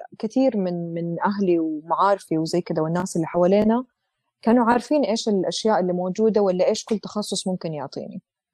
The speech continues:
بس يعني أكيد مش نفس الس-، الشيء لما يكون، آه، حاجة ما هي،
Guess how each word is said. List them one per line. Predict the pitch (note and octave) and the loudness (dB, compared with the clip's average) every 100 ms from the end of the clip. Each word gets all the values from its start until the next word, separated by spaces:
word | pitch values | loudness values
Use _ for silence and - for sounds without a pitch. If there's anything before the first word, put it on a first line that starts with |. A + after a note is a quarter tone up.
| _ _ _ | _ _ _
بس | G#3 G#3+ | 2 4
يعني | B3+ C4 B3 | 4 4 2
أكيد | B3 C#4+ | 2 2
مش | C4+ D4 C#4 | 2 0 0
نفس | C#4 - | -2 -2
الس-، | G#3+ - - | -4 -4 -4
الشيء | G3 - B3+ B3 | -2 2 4 4
لما | G#3+ F#3+ | 2 0
يكون، | F3+ F3+ F#3+ G#3+ G#3+ G#3+ G#3 - | -4 -6 -6 -4 -2 -2 -4 -8
آه، | F3 F3 D#3+ | -10 -8 -8
حاجة | - F#3+ G3+ F#3+ | -4 -2 0 0
ما | F3+ | 0
هي، | F#3+ F#3+ E3+ D#3+ D3+ | 0 -2 -4 -6 -8